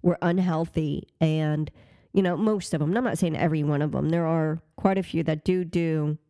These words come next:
you know, exercises and, and, and, you know, do certain things, but there's quite a few that aren't, not healthy, and I never really looked at it as being sixteen years life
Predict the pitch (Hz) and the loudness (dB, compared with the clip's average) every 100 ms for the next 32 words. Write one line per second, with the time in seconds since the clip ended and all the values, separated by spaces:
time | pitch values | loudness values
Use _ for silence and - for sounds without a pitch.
0 | _ _ _ 180 160 - 170 - 160 156 | _ _ _ 0 2 0 -2 -2 0 0
1 | 151 151 151 139 135 - 151 - 151 147 | 2 0 0 -2 0 0 0 0 0 2
2 | 147 147 - _ _ _ _ _ - 170 | 0 -2 -6 _ _ _ _ _ 0 0
3 | 151 151 185 - - 156 175 147 - - | 2 0 0 -2 -2 0 0 -2 -2 -2
4 | 139 - - - _ - 190 170 - 196 | -2 -4 -20 -20 _ 0 0 2 0 2
5 | 202 208 180 156 - 233 220 190 180 _ | 2 0 -2 -2 0 0 0 -2 -6 _
6 | - 180 202 320 196 180 170 - 170 170 | -2 0 0 0 0 0 -2 -2 -2 -4
7 | - _ - - _ _ - 180 170 165 | -8 _ -20 -20 _ _ 0 2 2 0
8 | 165 160 - 175 180 185 196 196 185 175 | 0 -4 0 2 2 0 0 0 0 0
9 | 170 170 - 156 151 170 - 175 170 160 | 0 -2 0 0 0 -2 0 0 0 -2
10 | 147 - - 226 - - 202 175 165 170 | -4 -2 0 -2 -2 0 0 2 0 2
11 | 165 165 151 - _ _ _ 165 160 160 | 2 0 -4 -12 _ _ _ 0 2 2
12 | 180 214 | 0 -4